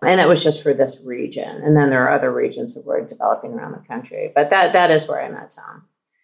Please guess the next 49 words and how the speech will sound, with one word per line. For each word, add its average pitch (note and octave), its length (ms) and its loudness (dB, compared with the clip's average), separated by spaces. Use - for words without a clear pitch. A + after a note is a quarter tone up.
And, C#3 500 0
and F3+ 160 6
then E3+ 180 4
I, D3+ 480 4
I D3 200 2
moved D#3 420 6
into C#3+ 440 0
operations, B2+ 1080 -4
into, B2 440 -2
you C#3+ 120 2
know, B2+ 100 2
where A#2+ 120 4
I B2 60 4
could - 180 -10
run B2+ 180 -2
a A#2 60 -2
P A#2+ 220 -2
and A#2 140 0
L. C#2 400 0
And, - 460 -12
uh, - 40 -12
you C#4 100 6
know, B3 220 6
and B3 240 6
then, B3 460 6
then A#3 180 6
the, A#3 280 4
the G#3+ 80 4
sky A3 340 0
fell D3 300 0
in, A2 300 -4
right? E3 320 0
The F3+ 80 0
tax D#3 360 -4
laws D3 280 -4
changed, C#3+ 440 -6
and D3 140 2
then C#3+ 400 0
the E3 60 -2
music E3 360 4
stopped, C3+ 500 0
and C#3 360 -4
then C#3+ 100 2
it C#3+ 140 -2
got - 180 -2
really C#3+ 280 4
difficult - 800 -2
<laughs> - 1000 -6
because - 720 -2